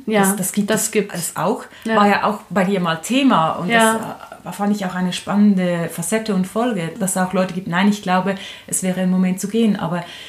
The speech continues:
Speaker 2: gerade bei Langzeitbeziehungen, und, und da haben wir auch schon drüber gesprochen, es ist ja nicht so, dass das einfach klipp und klar ist, das ist jetzt vorbei,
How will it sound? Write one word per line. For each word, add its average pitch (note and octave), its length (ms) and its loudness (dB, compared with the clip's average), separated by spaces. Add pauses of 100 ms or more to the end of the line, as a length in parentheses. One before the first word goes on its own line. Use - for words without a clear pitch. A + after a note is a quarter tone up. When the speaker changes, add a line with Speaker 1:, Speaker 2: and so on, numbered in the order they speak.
(300)
Speaker 2:
gerade B3+ 300 2
bei A#3 120 4
Langzeitbeziehungen, G3+ 1040 2
und, F3 220 -6
und F#3 180 -2 (200)
da F3 240 -6
haben F#3 260 0
wir G#3 240 6
auch F#3 80 0
schon G3 140 0
drüber F#3 260 -2
gesprochen, E3+ 520 -6
es D#3+ 160 -6
ist G#3+ 180 -2
ja A3+ 80 2
nicht G3 180 2
so, G3 200 0
dass F3+ 180 -4
das - 240 -6
einfach F3 320 -6
klipp F#3 240 -6
und F3+ 100 -2
klar C#4 360 -2
ist, D#3+ 180 -6
das F3 120 -4
ist - 40 -6
jetzt - 180 -8
vorbei, D#3+ 540 0